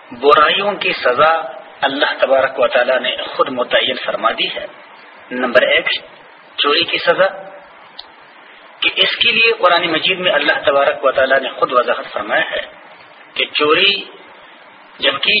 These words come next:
جائے اور وہ اپنے اس حد شرعی کو پہنچ جائے کہ جو شریعت نے مقرر کی ہے، تو اس چور اور چورنی کے ہاتھ کو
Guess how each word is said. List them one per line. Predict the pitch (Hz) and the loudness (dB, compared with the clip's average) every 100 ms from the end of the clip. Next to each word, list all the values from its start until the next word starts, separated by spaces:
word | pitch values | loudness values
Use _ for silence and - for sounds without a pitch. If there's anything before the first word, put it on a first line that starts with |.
| 151 | 2
جائے | 139 151 - - - - - - - - | 2 2 -4 -12 -20 -20 -20 -20 -20 2
اور | 143 151 | 4 4
وہ | 156 202 208 - | 2 2 0 0
اپنے | 175 208 208 | 0 2 2
اس | 185 175 - | 2 0 0
حد | 185 180 202 | 0 0 2
شرعی | - 196 202 | 4 2 2
کو | 226 180 | 0 0
پہنچ | 147 135 127 | 0 -2 2
جائے | 131 160 214 - - - - - - - - - - - - - - | 2 0 -6 -18 -20 -20 -20 -20 -20 -20 -20 -20 -20 -20 -20 -20 -6
کہ | 143 | -4
جو | 135 190 190 - | 2 4 4 4
شریعت | - 160 180 214 202 | 2 2 2 0 0
نے | 196 | -2
مقرر | 156 139 143 135 | -2 0 0 0
کی | - 165 | -4 -4
ہے، | 120 92 - - - - - - - - - - - | -4 -6 -8 -20 -20 -20 -20 -20 -20 -20 -20 -20 -10
تو | 135 - 151 | -8 0 0
اس | - - - | 0 -2 2
چور | 156 180 196 - - - - - - - - - | 4 4 2 -2 -12 -16 -20 -20 -20 -20 -20 0
اور | - 143 - - - - | 4 4 2 -8 -18 -4
چورنی | 151 190 196 170 156 | 0 2 0 0 0
کے | 143 127 | 0 0
ہاتھ | - 135 135 | 2 2 2
کو | - | -2